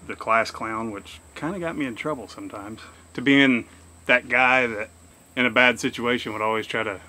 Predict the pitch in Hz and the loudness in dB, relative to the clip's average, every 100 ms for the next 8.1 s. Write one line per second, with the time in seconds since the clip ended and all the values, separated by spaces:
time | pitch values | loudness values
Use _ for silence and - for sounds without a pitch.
0 | - 117 107 113 110 107 101 110 113 110 | -4 -2 0 -2 -2 -6 -2 2 2 0
1 | 107 104 101 110 113 104 - - - - | -8 -8 -8 -8 -6 -8 -12 -20 -20 -20
2 | - - - - - 113 113 110 120 127 | -20 -20 -20 -20 -8 -4 -4 -2 -4 -4
3 | 117 104 120 120 120 127 110 123 139 - | -6 -4 -4 -4 -4 -4 -2 0 0 -2
4 | 135 117 113 113 107 113 107 127 113 120 | -10 -8 -8 -8 -8 -8 -8 -8 -4 -4
5 | 113 107 123 101 98 - 110 113 117 117 | -4 -4 -4 -6 -8 -6 -2 -2 -2 -2
6 | 113 123 135 123 131 113 104 104 120 135 | -2 0 0 2 2 2 -4 -4 -2 -2
7 | 104 98 120 127 - - 110 127 107 - | -4 -6 -4 -4 -6 -8 -4 -4 -4 -10
8 | - | -12